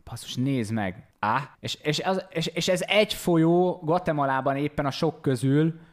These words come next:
szóval ilyen, nagyon szomorú egyébként az, az egész. De tényleg abban igazad van, hogyha senki nem csinál semmit, és én ezzel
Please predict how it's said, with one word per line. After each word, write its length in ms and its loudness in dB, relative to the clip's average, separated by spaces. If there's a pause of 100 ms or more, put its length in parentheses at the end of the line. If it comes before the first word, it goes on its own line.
(300)
szóval 600 0 (640)
ilyen, 420 -4
nagyon 220 0
szomorú 520 -2
egyébként 540 -4
az, 180 -6 (140)
az 140 -6
egész. 540 -4 (2000)
De 240 4
tényleg 420 2
abban 200 0
igazad 340 0
van, 140 0
hogyha 440 0
senki 300 -4
nem 160 -2
csinál 240 -4
semmit, 500 -4
és 120 -4
én 100 -2
ezzel 340 -2